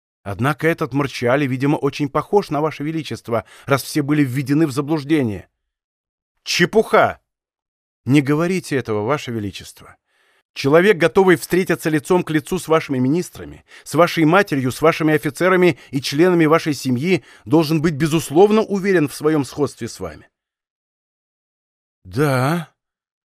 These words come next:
прошептал король. «Где же он?»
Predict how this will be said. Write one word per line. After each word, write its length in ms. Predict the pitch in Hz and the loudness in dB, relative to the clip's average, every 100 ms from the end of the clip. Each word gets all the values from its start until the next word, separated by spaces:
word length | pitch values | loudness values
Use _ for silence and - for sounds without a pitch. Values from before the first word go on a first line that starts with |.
| _ | _
прошептал 500 | 127 127 147 - 143 | -8 -6 -6 -2 -4
король. 380 | 135 151 160 135 - _ _ _ _ _ _ _ _ _ | -2 0 2 0 -4 _ _ _ _ _ _ _ _ _
«Где 320 | 156 156 196 | -12 0 0
же 140 | 113 110 | 2 -2
он?» 200 | 98 | -6